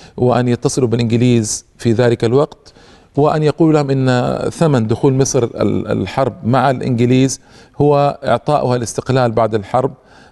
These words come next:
آه، أو التفاهم على هذه المسألة بعد الحرب، لكن الإنجليز رفضوا الخوض في هذه المسألة كعادتهم.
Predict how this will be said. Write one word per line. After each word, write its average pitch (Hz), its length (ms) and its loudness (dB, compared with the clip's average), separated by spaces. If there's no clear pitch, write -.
آه، 127 280 2
أو 147 200 0
التفاهم 147 520 0
على 117 180 2
هذه 120 180 0
المسألة 120 340 0
بعد 107 160 0
الحرب، 135 360 -4
لكن 123 200 0
الإنجليز 120 300 2
رفضوا 117 320 0
الخوض 107 320 -2
في 110 200 0
هذه 110 220 2
المسألة 107 420 0
كعادتهم. 104 640 -2